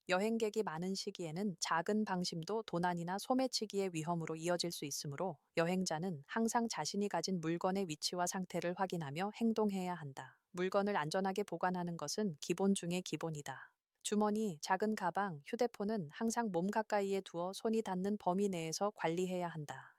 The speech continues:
백팩이나 숄더백은 등 뒤로만 매지 않고 가급적 앞쪽으로 착용하거나 지퍼가 몸 쪽을 향하도록 배치해 외부에서 접근을 어렵게 만들어야 한다. 캐리어나 큰 가방은 자물쇠를 활용해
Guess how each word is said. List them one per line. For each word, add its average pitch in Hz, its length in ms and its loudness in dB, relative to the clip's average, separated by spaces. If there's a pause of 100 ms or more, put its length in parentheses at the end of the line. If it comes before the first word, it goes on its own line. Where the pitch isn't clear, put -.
백팩이나 202 560 0
숄더백은 208 720 0 (140)
등 226 220 4
뒤로만 214 460 2
매지 180 240 -2
않고 151 400 -8 (100)
가급적 196 540 2
앞쪽으로 190 540 -2
착용하거나 190 840 -2
지퍼가 190 520 0
몸 175 200 4
쪽을 214 340 2
향하도록 240 500 2
배치해 170 640 -6 (100)
외부에서 208 540 2
접근을 185 520 0
어렵게 190 420 0
만들어야 151 460 -6
한다. 143 400 -12 (140)
캐리어나 269 460 4
큰 254 240 -2
가방은 175 560 -2
자물쇠를 190 640 0
활용해 208 480 -2